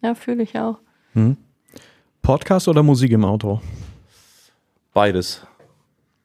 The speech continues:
Speaker 2: Rüdiger, Schlotterbeck oder Tah? Welche beiden würdest du aufstellen?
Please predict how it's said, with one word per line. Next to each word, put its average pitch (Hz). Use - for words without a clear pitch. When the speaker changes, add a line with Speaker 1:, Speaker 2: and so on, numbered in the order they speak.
Speaker 2:
Rüdiger, 165
Schlotterbeck 147
oder 117
Tah? 101
Welche 120
beiden 104
würdest 113
du 71
aufstellen? 92